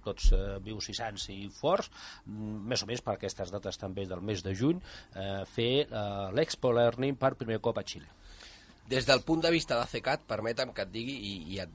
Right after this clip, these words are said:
Speaker 2: i et deixo, David, amb el, amb el, l'Àngel, amb el nostre convidat, que parlarem d'Ieduca i parlarem d'Infocells, perquè entra també perfectament amb tot el que estem parlant d'Expo Learning. És necessari, tenim,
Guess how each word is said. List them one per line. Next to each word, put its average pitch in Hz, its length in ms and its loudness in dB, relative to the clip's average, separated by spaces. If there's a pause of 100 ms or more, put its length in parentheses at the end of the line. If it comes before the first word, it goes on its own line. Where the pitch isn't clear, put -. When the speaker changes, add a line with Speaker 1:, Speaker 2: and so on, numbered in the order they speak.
(120)
Speaker 2:
i 95 80 -6
et 87 100 -6
deixo, 110 300 -4
David, 104 240 -4
amb 92 160 -4
el, 92 160 -4
amb 90 160 -6
el, 90 300 -4
l'Àngel, 101 280 -4
amb 95 140 -2
el 92 80 -2
nostre 95 240 -8
convidat, 98 460 -2 (260)
que - 180 -4
parlarem 110 460 4
d'Ieduca 113 500 4
i - 60 0
parlarem 113 320 0
d'Infocells, 135 480 0
perquè 135 320 4
entra 175 260 2
també 139 240 2
perfectament 127 560 -4
amb 123 140 -4
tot 147 160 -4
el 117 80 -2
que 127 80 -2
estem 123 240 0
parlant 120 320 0
d'Expo 120 260 -2
Learning. 127 380 2
És - 100 -2
necessari, 135 540 0
tenim, 143 240 -4